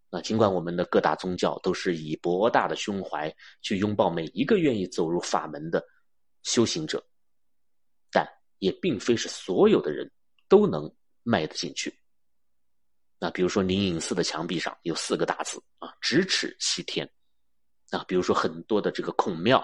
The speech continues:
啊，墙壁上也常常会出现像“万仞宫墙”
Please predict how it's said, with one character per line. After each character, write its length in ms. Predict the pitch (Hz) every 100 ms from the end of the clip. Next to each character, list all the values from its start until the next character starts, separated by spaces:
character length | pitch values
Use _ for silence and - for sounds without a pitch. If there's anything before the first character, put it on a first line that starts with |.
| -
啊， 100 | 87
墙 260 | - 90 95
壁 120 | 95
上 160 | 80 - - - _
也 100 | 92
常 180 | - 95
常 140 | 95
会 100 | 92
出 180 | 87 95
现 220 | - 90
像 220 | - - - 113
“万 160 | 151 123 82
仞 180 | 92 90 -
宫 220 | 95 92
墙” 260 | - -